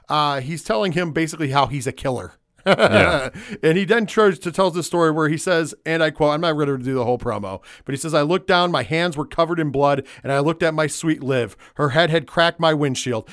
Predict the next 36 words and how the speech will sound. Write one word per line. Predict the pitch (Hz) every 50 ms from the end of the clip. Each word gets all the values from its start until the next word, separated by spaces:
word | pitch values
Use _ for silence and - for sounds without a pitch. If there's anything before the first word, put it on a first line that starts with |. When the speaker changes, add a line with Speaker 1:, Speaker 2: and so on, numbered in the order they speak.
| - -
Speaker 1:
She | - - 175
was | 156 147 131
not | 160 170 190
moving | 180 175 180 170 180 175
at | 165 160
all, | 165 165 175 180
and | 160 139
I | 131
put | 123 - - 175 175
my | 160 156
finger | 143 - - 180 180 185 180 180
underneath | 175 175 180 180 180 -
her | - 180
nose, | 175 170 175 180 196 185 147
and | 139 127
thank | - 165 175 165 -
God | - 151 147 156 156
she | - -
was | 165 151 139 101
breathing. | - 160 175 160 139 120 110 98 - - - - _ _
Then | 160 165 180
off | 185 180 180 170 -
in | 185
a | 175
distance, | 160 131 165 185 170 - 196 196 -
police | - - 131 143 156 165 151
sirens | - 156 143 151 160 156 120
began | 104 147 131 104 - 139 131 135 143 151 147
to | - 156 151 143
roar. | 120 107 123 131 131 117 98 76 67 60 - _ _ _ - - - - - _ _ _
I'm | 147 165 185 202 208
the | 196 185
type | 196 - 196 196 196 202 202 - -
of | - 160 151 135 120
guy | 113 170 170 165 160 156 156 156 151
who, | 139 117 110 113 139 147 151 151 151 147 143 143 139 135 147